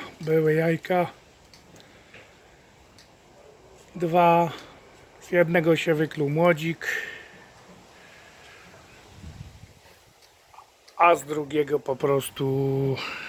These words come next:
nie mógł się wykluć. Nie wiem, może był słaby.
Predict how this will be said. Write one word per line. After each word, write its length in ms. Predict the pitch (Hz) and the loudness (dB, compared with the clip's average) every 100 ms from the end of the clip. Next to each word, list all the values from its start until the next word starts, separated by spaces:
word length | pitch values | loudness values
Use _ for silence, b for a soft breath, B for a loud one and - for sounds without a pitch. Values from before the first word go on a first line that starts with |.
| B B B B B - 165 | B B B B B -16 -2
nie 240 | 160 165 | 2 6
mógł 200 | 160 135 | 6 4
się 160 | - 135 | 2 2
wykluć. 600 | 139 139 139 131 - - | 2 0 -4 -4 -6 -6
Nie 160 | 123 | -6
wiem, 200 | 123 120 | -6 -6
może 260 | 120 123 123 | -8 -8 -6
był 260 | 120 113 107 - _ | -6 -8 -10 -20 _
słaby. 640 | - - 120 117 120 117 | -18 -6 -2 -2 -2 -6